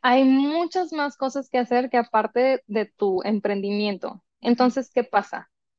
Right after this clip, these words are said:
Speaker 1: Tienes tu control, ok, está bien. Pero si no aprendes a improvisar, el descontrol te gana.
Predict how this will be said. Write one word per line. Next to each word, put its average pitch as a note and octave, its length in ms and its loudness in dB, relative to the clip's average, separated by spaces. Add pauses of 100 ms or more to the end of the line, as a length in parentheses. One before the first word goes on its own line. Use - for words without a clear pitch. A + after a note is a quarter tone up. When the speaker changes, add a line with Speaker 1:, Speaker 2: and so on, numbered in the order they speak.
Speaker 1:
Tienes D4 300 -2
tu D#4 120 -4
control, A#3+ 500 0
ok, G#3+ 220 -2
está A3 380 -2
bien. F#3+ 280 -4 (760)
Pero B3+ 240 4
si B3+ 260 4
no B3+ 400 8
aprendes E4 600 2
a A3+ 60 2
improvisar, A3 760 0 (640)
el A#3 240 4
descontrol A3 1000 -2
te G#3 180 -4
gana. A3+ 500 0